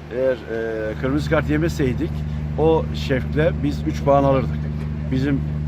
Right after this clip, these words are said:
düşüncemiz de öyleydi. S-, hocamızın söylemi de öyleydi. Çocuklarla konuştuk.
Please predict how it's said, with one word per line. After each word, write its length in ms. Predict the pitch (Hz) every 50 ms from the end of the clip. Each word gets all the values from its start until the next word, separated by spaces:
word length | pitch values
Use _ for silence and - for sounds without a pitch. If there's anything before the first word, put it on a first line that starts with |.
| - -
düşüncemiz 560 | - - 139 139 135 147 147 156 147 - 120
de 40 | 127
öyleydi. 560 | 117 113 107 113 110 110 110 - - - - - - - - - -
S-, 240 | 76 - - 123 120
hocamızın 520 | 110 135 143 143 151 143 151 139 139 143
söylemi 500 | - - 139 127 123 120 123 120 117 110
de 60 | 117
öyleydi. 460 | 113 113 113 110 113 113 113 - 175 151
Çocuklarla 480 | 156 147 139 143 151 151 139 139 143 -
konuştuk. 420 | 127 127 131 143 76 76 131